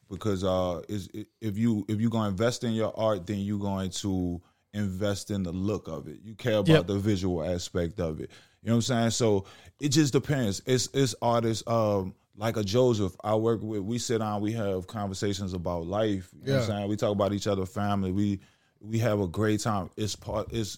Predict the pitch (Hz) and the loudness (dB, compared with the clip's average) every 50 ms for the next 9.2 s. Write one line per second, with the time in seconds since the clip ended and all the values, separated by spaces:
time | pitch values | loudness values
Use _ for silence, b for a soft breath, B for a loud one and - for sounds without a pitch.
0 | - - 107 110 101 - 95 98 104 101 98 95 92 92 90 87 90 87 80 - | -10 -6 -4 -4 -4 -2 -2 0 2 2 2 2 2 0 -2 -4 -6 -8 -10 -12
1 | _ _ _ _ _ _ _ - 120 131 123 123 113 131 123 117 120 120 117 113 | _ _ _ _ _ _ _ 2 2 4 4 2 2 0 0 0 0 0 0 -2
2 | 110 113 - - - 135 131 113 95 92 127 120 113 107 101 98 95 92 98 101 | -2 -4 -6 -4 -2 -2 -2 -2 -4 -4 -2 0 0 0 0 -2 -4 -6 -6 -4
3 | 95 82 - - _ 151 147 151 143 127 113 104 131 143 131 - - - 135 135 | -4 -4 -6 -8 _ -8 -4 -2 0 2 2 4 4 4 2 2 -2 -2 -2 -2
4 | 127 117 113 135 127 - 110 90 87 90 101 110 139 143 127 117 107 - - 104 | 0 0 -2 -2 -2 -2 -4 -4 -2 -2 0 0 0 0 0 -2 -4 -4 -4 -4
5 | 95 90 87 78 82 101 98 95 - 113 113 113 107 107 107 104 98 92 101 120 | -4 -4 -4 -6 -10 -12 -12 -12 -8 -4 -4 -2 0 0 0 0 0 -2 -4 -2
6 | 120 123 127 120 123 120 110 120 117 120 117 117 113 113 113 113 101 - - - | 0 0 2 2 2 0 0 2 2 2 2 2 2 2 0 0 -2 -4 -8 -6
7 | 113 117 117 110 110 101 95 107 113 117 113 117 120 107 - - 113 104 85 82 | -2 -2 0 0 0 0 0 0 0 0 0 0 -2 -2 0 0 0 0 0 2
8 | 110 113 113 107 104 95 - 104 107 104 - - 104 101 - - 120 104 - 101 | 2 2 2 0 -2 -2 -2 -2 -4 -4 -4 -8 -12 -10 -8 -6 -6 -6 -6 -8
9 | 85 78 - | -10 -10 -12